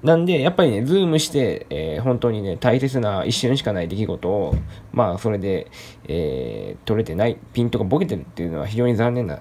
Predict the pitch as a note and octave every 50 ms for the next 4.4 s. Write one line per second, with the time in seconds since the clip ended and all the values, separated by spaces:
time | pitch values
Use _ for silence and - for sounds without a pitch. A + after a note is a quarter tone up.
0 | - - - - - G#2 F#2 - F#2+ F2+ G2+ F#2+ - - A#2 A2+ A2 G2+ F2+ D#2
1 | F2 F#2 - - - - - - - - - - - - - - G2+ F#2+ F2+ F2
2 | D#2+ C#2+ C2+ C2+ D2+ G2 D3+ F3 F3 - D3+ E3+ D#3+ D3+ - - F#3+ F3 E3+ C3+
3 | - - - A3 A3 F#3+ - F#3+ F3+ G3 - - - D#2 D#2 D#2 - - - -
4 | - - G#2+ A2+ - - -